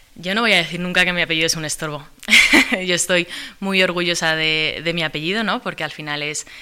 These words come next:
es parte de, de la historia, es parte de la familia. Hay dos ramas, aprovecho también para decirlo porque es muy,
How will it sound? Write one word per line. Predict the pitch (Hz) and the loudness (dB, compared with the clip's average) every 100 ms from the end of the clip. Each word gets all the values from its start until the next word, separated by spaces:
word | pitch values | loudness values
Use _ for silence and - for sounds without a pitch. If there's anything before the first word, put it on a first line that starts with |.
| - | -16
es | 175 - | -10 -4
parte | 165 156 | -2 -2
de, | 156 151 - | -6 -6 -8
de | 165 156 | -6 -4
la | 147 | -4
historia, | - 185 208 214 | -4 -4 -2 0
es | 165 - | 0 -2
parte | 165 160 | -6 -10
de | 156 | -10
la | 151 | -8
familia. | 151 156 175 185 190 - - - - | -10 -8 -2 -2 -2 -8 -16 -8 0
Hay | 190 | 2
dos | 202 190 | 2 0
ramas, | 175 175 220 262 190 | 2 2 2 -2 -8
aprovecho | - 160 160 - 175 | -12 -12 -10 -8 -8
también | 165 156 170 | -8 -8 -8
para | 175 160 | -6 -6
decirlo | 151 160 175 | -4 -2 -2
porque | 165 156 | -4 -8
es | - 160 | -12 -12
muy, | 160 160 156 143 | -14 -10 -10 -12